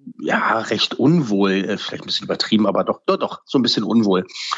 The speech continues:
Auch dass, äh, Seth Rogen da quasi den Bösen spielt, das hilft nicht so viel, weil der ja eher so ein Sympathiko ist. Ne? Also für wen soll man da sein? Für die armen, armen Stars, äh, die da das Tape,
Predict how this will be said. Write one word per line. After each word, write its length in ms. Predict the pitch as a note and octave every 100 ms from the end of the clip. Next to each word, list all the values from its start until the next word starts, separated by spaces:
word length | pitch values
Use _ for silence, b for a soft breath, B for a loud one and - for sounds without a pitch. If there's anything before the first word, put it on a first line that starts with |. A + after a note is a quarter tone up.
| B B _
Auch 140 | - -
dass, 260 | C3 A2+
äh, 160 | - G#2+
Seth 320 | - B2 A2+
Rogen 380 | G#2+ G#2 C#3+ D#3
da 100 | C3
quasi 400 | - G#2+ A#2 B2
den 240 | B2 A2
Bösen 320 | G2 A2 C3+ D3+
spielt, 460 | - - C#3 C#3
das 80 | A#2+
hilft 320 | - D3+ E3
nicht 120 | B2 -
so 60 |
viel, 280 | A2 - D3
weil 80 | A#2+
der 160 | A2+ A2
ja 80 |
eher 240 | A2 A2+ B2
so 140 | A#2+
ein 140 | A#2+ A2+
Sympathiko 760 | A2 G#2 - D3 - - G#2+
ist. 320 | - D3 - _ B B -
Ne? 160 | G2+ A#2
Also 240 | A2 A2+ G2
für 240 | - A2+
wen 200 | A2 B2
soll 140 | A#2+
man 120 | A#2 A2+
da 100 | G#2+
sein? 300 | A2 B2+ A2
Für 140 | -
die 120 | F#2+
armen, 300 | F2 G2+ A2+
armen 300 | - G2 G2
Stars, 680 | - - G2 A#2+ C3 - -
äh, 180 | G#2 G#2
die 160 | G#2 G#2
da 100 | F#2
das 240 | F#2+ -
Tape, 300 | - G#2+ B2